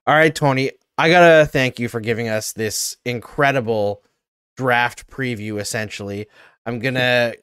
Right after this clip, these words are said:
talk to a bunch of other scouts as well as this season rolls out, and we're gonna have Tony back as well. We're gonna continue updating everyone on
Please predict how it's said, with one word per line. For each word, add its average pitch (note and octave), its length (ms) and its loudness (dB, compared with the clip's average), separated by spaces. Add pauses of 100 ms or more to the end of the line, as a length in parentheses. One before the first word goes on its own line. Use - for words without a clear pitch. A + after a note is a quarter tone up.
talk D#3+ 280 0
to E3 120 0
a C3 60 -2
bunch B2 300 -4
of B2+ 60 -6
other A#2 240 -4
scouts A#2+ 360 -6
as A2 100 -14
well G#2+ 440 -2
as A#2 260 -4
this B2+ 160 -8
season A#2+ 540 -8 (280)
rolls A#2 320 -2
out, A2+ 280 -4
and A2 160 -8
we're G#2+ 100 -10
gonna G#2+ 140 -8
have A#2+ 180 -4
Tony C3 300 -8
back A#2+ 260 -4
as A2 100 -14
well. G#2 160 -8
We're G#2 120 -12
gonna G2+ 100 -12
continue A#2+ 480 -8 (420)
updating D#3+ 460 0
everyone C3 600 -4 (340)
on A2+ 460 -4